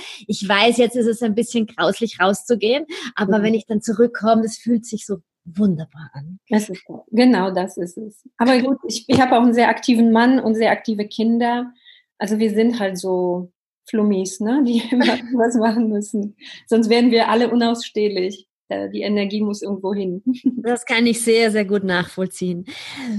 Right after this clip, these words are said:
Speaker 1: Doro, du bist, ähm, und das erzählst du ja überall ganz offen, drum, ähm, sind wir auch immer wieder in Kontakt gekommen. Du bist relativ früh in die Menopause gekommen.
Speaker 2: Ja.
Speaker 1: Und, äh, welche körperlichen Veränderungen hast du gemerkt?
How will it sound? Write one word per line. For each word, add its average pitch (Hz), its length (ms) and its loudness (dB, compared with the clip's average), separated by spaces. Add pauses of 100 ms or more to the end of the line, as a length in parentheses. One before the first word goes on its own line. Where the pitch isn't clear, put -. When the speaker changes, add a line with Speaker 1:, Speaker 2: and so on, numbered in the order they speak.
(120)
Speaker 1:
Doro, 269 180 4
du 285 180 2
bist, 370 420 0
ähm, 240 540 2
und 220 140 -2
das 226 160 -2
erzählst 247 400 0
du - 20 0
ja 240 220 0
überall 208 240 0
ganz 196 260 -2
offen, 302 400 0
drum, 208 320 0 (240)
ähm, 190 320 -4 (220)
sind 240 180 0
wir 226 100 4
auch 196 80 0
immer 220 140 2
wieder 202 140 2
in 202 80 -2
Kontakt 196 360 -6
gekommen. 226 360 0
Du 226 80 0
bist 247 180 -4
relativ 285 380 2
früh 254 240 2
in 285 100 4
die 269 80 2
Menopause 214 680 -2
gekommen. 220 480 -8 (280)
Speaker 2:
Ja. 226 280 -4 (600)
Speaker 1:
Und, 214 440 2
äh, 214 260 2 (400)
welche 349 320 2
körperlichen 294 580 2
Veränderungen 262 1120 0
hast 220 420 -6
du 247 200 0
gemerkt? 160 1000 -4